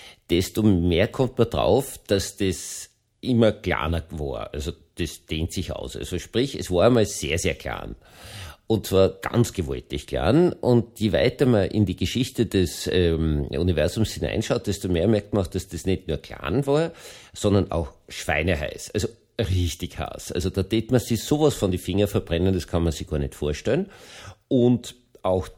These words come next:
die Elementarteilchen, die waren noch kleiner, also das waren so Vorfutzel von unseren Futzeln. Und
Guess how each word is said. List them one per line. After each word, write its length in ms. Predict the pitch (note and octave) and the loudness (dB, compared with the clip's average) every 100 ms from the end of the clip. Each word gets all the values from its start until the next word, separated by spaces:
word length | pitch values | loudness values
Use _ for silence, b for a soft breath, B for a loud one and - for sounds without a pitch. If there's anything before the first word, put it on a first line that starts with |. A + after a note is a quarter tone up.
| - | -4
die 280 | F#2+ F2 - | -2 -2 -4
Elementarteilchen, 1300 | E2+ D2 C#2+ - - E2+ A2 E2 G#2+ - A#2 G#2 | -4 -4 -6 -6 -8 -4 -2 -2 -2 -2 2 2
die 160 | G2+ G2 | 0 0
waren 520 | E2+ F2 F#2 E2+ D#2+ | 0 2 0 -2 -4
noch 220 | E2+ F#2 - | -2 -4 -6
kleiner, 580 | F2 C#2+ D2+ F2 D#2+ - | -6 -4 -2 -2 -2 -4
also 180 | D#2+ - | -8 -8
das 160 | E2+ | -4
waren 140 | F2+ F2 | -2 -2
so 140 | F2+ | -4
Vorfutzel 760 | - - F#2 - G2+ F#2+ G#2 F2+ | -6 -2 0 0 -4 -2 0 0
von 220 | F#2+ D2+ | -2 -2
unseren 300 | E2+ E2+ D2+ | -2 -2 -4
Futzeln. 540 | - D2 - C#2 A#1+ B B B B B B B _ | -6 -12 -8 -8 -10 B B B B B B B _
Und 340 | A2 A2 - | 4 4 2